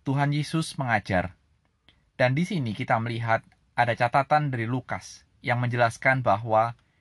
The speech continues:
di rumah ibadat itu ada orang yang tangan kanannya mati.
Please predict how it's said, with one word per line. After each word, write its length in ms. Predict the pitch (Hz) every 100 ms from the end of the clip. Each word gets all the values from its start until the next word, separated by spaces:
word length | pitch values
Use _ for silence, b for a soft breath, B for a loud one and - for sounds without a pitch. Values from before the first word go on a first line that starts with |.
| _
di 160 | - 131
rumah 240 | 139 190 196
ibadat 400 | 151 180 117 -
itu 400 | 95 - 107 143 - _ _
ada 240 | - 139 139
orang 400 | 143 151 170 175
yang 240 | 156 135
tangan 400 | - 123 127 135
kanannya 400 | - 117 113 113
mati. 400 | 107 98 - 85